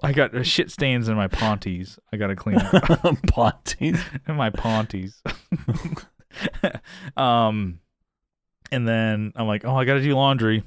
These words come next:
Speaker 1: I'm gonna clean." I'm like, "You're not doing laundry. The machine is doing laundry. You're
Speaker 2: <laughs> Yeah,
Speaker 1: sitting
Speaker 2: you,
Speaker 1: there."
Speaker 2: you put it there and you walk away.
Speaker 1: Yeah, <laughs> you could do
Speaker 2: You're
Speaker 1: other
Speaker 2: not
Speaker 1: things.
Speaker 2: to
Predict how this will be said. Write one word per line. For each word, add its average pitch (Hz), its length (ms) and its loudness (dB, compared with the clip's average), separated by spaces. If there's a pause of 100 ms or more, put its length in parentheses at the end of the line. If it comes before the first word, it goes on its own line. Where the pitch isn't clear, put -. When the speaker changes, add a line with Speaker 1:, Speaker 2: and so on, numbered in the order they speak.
(260)
Speaker 1:
I'm 104 200 -10
gonna 113 180 -6
clean." 113 320 -2
I'm 117 100 -2
like, 104 200 0 (480)
"You're 131 180 0
not 170 220 0
doing 117 280 0
laundry. 90 340 -2
The 98 120 -6
machine 104 720 -6
is 87 140 -14
doing 87 260 -14
laundry. 76 500 -20 (400)
You're 110 140 2
Speaker 2:
<laughs> 104 40 -2
Yeah, 139 100 6
Speaker 1:
sitting 110 280 2
Speaker 2:
you, 101 60 4
Speaker 1:
there." 90 300 -4 (300)
Speaker 2:
you 123 100 4
put 123 280 6
it 147 220 6
there 127 320 8
and 104 160 2
you 98 180 2 (480)
walk 110 240 4
away. 165 380 8
Speaker 1:
Yeah, 143 220 2 (180)
<laughs> - 180 -4
you 131 160 -2
could 127 180 -2
do 139 120 2
Speaker 2:
You're 175 100 8
Speaker 1:
other 127 120 6
Speaker 2:
not 123 180 6
Speaker 1:
things. 147 60 6
Speaker 2:
to - 20 4